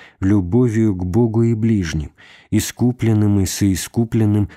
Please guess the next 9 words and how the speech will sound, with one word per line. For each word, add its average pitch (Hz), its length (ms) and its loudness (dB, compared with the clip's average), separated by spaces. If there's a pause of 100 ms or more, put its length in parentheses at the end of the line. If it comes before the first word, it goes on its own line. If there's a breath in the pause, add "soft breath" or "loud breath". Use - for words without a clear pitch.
кровью 98 480 0
Христовую. 85 720 -4 (920)
И 107 80 2
в 104 100 2
нём 123 220 4
не 123 120 2
должно 127 480 2
быть 117 200 0
никогда 104 640 0